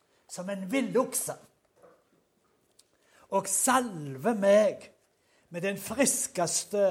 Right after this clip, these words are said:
olje. De rettferdige skyter opp som palme. De vekser seg høye som sedrer på Libanon. De vekser seg høye", nei,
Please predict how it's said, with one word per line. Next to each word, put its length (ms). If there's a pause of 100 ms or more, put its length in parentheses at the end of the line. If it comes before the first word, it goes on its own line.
(420)
olje. 560 (2000)
De 160
rettferdige 720
skyter 560
opp 240
som 300 (220)
palme. 680 (1040)
De 160
vekser 460
seg 60 (120)
høye 640
som 240
sedrer 840 (340)
på 160
Libanon. 540 (920)
De 160
vekser 320
seg 160
høye", 600 (500)
nei, 140